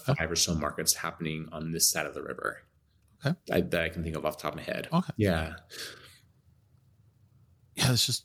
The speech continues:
Speaker 1: it's, when you said forty-five, that was like, wow, that's a,
Speaker 2: Yeah,
Speaker 1: that's a,
Speaker 2: I mean, you
Speaker 1: a
Speaker 2: know,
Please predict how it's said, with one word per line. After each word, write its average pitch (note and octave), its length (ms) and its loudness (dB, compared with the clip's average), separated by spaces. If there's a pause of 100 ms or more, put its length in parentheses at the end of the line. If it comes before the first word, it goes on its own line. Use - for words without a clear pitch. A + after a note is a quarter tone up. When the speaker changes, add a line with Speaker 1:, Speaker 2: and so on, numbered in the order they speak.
Speaker 1:
it's, - 360 4 (520)
when A#2+ 140 6
you C3 80 8
said C3 200 6
forty-five, G2+ 560 4
that F2 120 0
was F2+ 100 -2
like, D#2 120 0 (200)
wow, - 340 2
that's G2 200 4
a, F3 60 10
Speaker 2:
Yeah, D#3 160 6
Speaker 1:
that's A#2+ 160 4
a, A#2 60 4
Speaker 2:
I G2 80 2
mean, C#3 160 4
you - 40 4
Speaker 1:
a - 60 4
Speaker 2:
know, C3+ 120 6